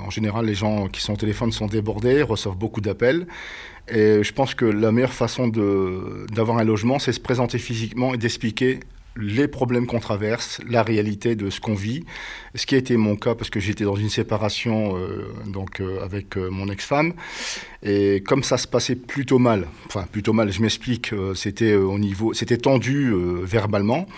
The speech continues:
Et, euh, on pouvait plus continuer à vivre comme ça. Donc j'ai expliqué ce problème-là et je, et je pense que j'ai reçu toute l'humanité de, de Logis Métropole parce qu'ils ont vraiment compris le problème.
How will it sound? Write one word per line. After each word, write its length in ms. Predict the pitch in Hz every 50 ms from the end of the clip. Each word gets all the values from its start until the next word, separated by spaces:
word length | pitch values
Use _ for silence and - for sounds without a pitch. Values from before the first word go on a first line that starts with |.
| - - - - - - - - - - - 101
Et, 240 | 101 101 101 101
euh, 80 | 101 95
on 240 | 92 92 92 98 95
pouvait 240 | - - 104 98 95
plus 260 | - - 147 156 127
continuer 320 | 117 - 107 - - 104
à 60 | 98
vivre 160 | 95 104 101 -
comme 160 | 107 98 95
ça. 160 | - 135 156
Donc 160 | 165 135 110
j'ai 160 | 92 98 135
expliqué 420 | 160 160 - - 160 139 - 139 131
ce 80 | -
problème-là 720 | - - 120 104 107 107 101 104 107 117 131 165 170 - -
et 380 | 131 113 110 107 104 104 104 104
je, 140 | 92 90 - - - -
et 160 | - 104 101
je 80 | 98 -
pense 180 | - - - -
que 80 | -
j'ai 140 | 101 98 117
reçu 320 | 107 120 113 - - 151
toute 160 | - - 151 -
l'humanité 880 | 139 127 123 - 123 113 127 127 123 117 117 113 - - 127 127 120
de, 420 | 104 92 98 92 92 92 95 98 101 104
de 180 | 107 98 101
Logis 280 | 98 104 110 104 113 117
Métropole 420 | 117 107 - 113 107 110 147 170
parce 140 | 165 - -
qu'ils 120 | 120 104 107
ont 60 | 101
vraiment 400 | 95 107 120 139 147 151 147 123
compris 460 | - - - 156 147 - - 147 139
le 80 | 127 131
problème. 480 | - - 110 95 110 117 156 185 180